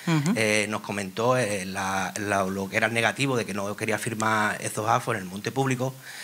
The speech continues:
Speaker 2: pero
Speaker 1: Ujú.
Speaker 2: usted en un punto nos dijo que las delegaciones, bueno, la, lo que es las competencias de firmar esos,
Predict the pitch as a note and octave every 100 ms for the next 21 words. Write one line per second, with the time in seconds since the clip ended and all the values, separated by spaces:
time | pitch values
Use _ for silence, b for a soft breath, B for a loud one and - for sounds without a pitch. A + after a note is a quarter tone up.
0 | B - F3 G2+ - A#2 C3 C#3 C#3+ C#3+
1 | C#3+ C#3 C3 A#2 B2+ B2 C3 C3 B B
2 | B - A2+ A2 G#2 G#2 G#2 G2 F#2 -
3 | A2+ B2+ C#3+ A#2+ A#2 G#2 F#2+ F#2 F#2+ G#2+
4 | A2 D3 C3+ C#3 C#3+ C#3+ D3+ C3 B2+ B2
5 | B2 A#2 A#2+ A#2 A#2 A#2 A#2+ - A2+ A2+
6 | A2 G#2+